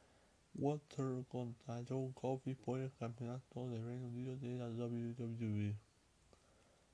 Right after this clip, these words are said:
Otra lucha que la verdad estuvo muy buena, el inicio estuvo bastante bien por parte de los dos, en especial de John Coffey,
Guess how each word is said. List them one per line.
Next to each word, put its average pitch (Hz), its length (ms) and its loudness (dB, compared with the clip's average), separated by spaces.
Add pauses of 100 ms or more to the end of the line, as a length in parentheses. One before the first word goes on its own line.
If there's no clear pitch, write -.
(420)
Otra 127 320 2
lucha 135 360 -4
que 123 80 -2
la 113 80 0
verdad 120 200 -2
estuvo 113 640 0
muy 123 260 4
buena, 151 440 0
el 151 80 0
inicio 123 320 -2
estuvo 139 260 0
bastante 123 640 2
bien 139 400 2
por 127 160 -4
parte 123 260 2
de 110 300 2
los 113 240 0
dos, 139 220 0 (440)
en 110 120 2
especial 110 380 -2
de 127 140 -4
John 123 140 0
Coffey, 135 420 0